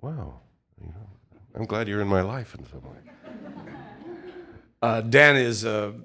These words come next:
Speaker 2: is a real inspiration for anyone who's, uh, who loves the sea, like I do and my wife. Uh, we, uh, we were total neophytes at, um, at the archaeological finds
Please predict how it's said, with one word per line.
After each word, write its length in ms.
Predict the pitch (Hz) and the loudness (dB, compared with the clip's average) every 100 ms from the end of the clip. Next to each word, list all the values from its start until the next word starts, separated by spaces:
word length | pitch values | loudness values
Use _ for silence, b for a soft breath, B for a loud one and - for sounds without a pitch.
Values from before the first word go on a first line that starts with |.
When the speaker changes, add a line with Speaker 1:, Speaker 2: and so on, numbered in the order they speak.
| - - | -20 -14
Speaker 2:
is 360 | 117 107 101 | -10 -10 -10
a 120 | 101 101 | -10 -12
real 520 | 104 107 123 120 117 | -12 -12 -2 2 2
inspiration 640 | 104 - 113 107 101 110 | 0 0 4 4 2 -2
for 180 | 104 110 | -4 -4
anyone 380 | 104 104 101 101 | -2 -2 -2 -2
who's, 560 | 107 98 95 92 - 107 | -2 -4 -4 -4 -4 -4
uh, 460 | 95 92 90 87 80 - | -4 -6 -8 -8 -10 -8
who 100 | 95 | -4
loves 340 | 101 104 101 95 | 2 4 2 -2
the 100 | 101 | -2
sea, 600 | - 117 110 95 113 - b b b | 0 0 0 -4 -10 -20 b b b
like 220 | 98 92 | -10 -6
I 160 | 92 95 | -4 -4
do 200 | 90 95 | -4 -4
and 120 | 95 | -4
my 100 | 92 | -6
wife. 480 | 87 92 98 - - | -4 -2 -2 -6 -10
Uh, 200 | 90 85 - b b b b _ _ | -10 -10 -14 b b b b _ _
we, 600 | 117 98 104 104 98 98 | -6 -4 0 2 2 2
uh, 340 | 92 92 92 90 - 101 | 2 -2 -4 -6 -14 -6
we 260 | 120 110 | 0 0
were 400 | 107 - 104 110 107 - - - _ _ | 0 -8 -6 -6 -6 -14 -20 -20 _ _
total 260 | 143 143 113 | 4 6 6
neophytes 640 | 117 113 - 92 90 - | 6 4 2 -4 -4 -6
at, 280 | 92 - - | -8 -8 -12
um, 520 | 90 87 85 87 98 - - _ _ _ | -10 -12 -14 -16 -20 -20 -20 _ _ _
at 220 | 98 92 | -18 -16
the 100 | - | -16
archaeological 880 | - 98 - 104 95 95 90 90 87 80 82 | -8 -8 -6 -6 -6 -10 -12 -14 -14 -16 -12
finds 720 | - 104 101 95 92 101 - | -2 0 0 -2 -4 -8 -10